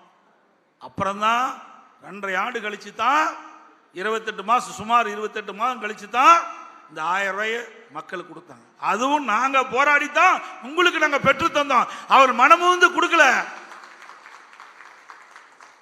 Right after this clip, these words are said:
இதே அண்ணா திமுக தேர்தல் அறிக்கையில படிச்சு பாருங்க. ஆட்சிக்கு வந்தாரு,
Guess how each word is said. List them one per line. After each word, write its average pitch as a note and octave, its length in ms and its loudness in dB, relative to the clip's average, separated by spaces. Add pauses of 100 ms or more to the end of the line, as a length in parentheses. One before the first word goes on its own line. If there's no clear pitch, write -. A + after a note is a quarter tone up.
(540)
இதே A3 240 0 (960)
அண்ணா B3+ 240 -4 (160)
திமுக B3 320 -10 (140)
தேர்தல் B3 360 -4
அறிக்கையில A#3 360 -8
படிச்சு A3+ 260 -16
பாருங்க. G#3+ 320 -10 (540)
ஆட்சிக்கு B3 480 -2
வந்தாரு, B3 340 -4